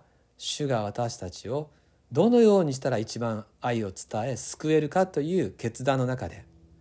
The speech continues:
主がなさった、私の王がなさった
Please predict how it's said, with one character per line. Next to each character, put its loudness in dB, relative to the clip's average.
主 -4
が 4
な -2
さ -2
っ -6
た、 -10
私 -4
の -4
王 -6
が -16
な -12
さ -10
っ -14
た -10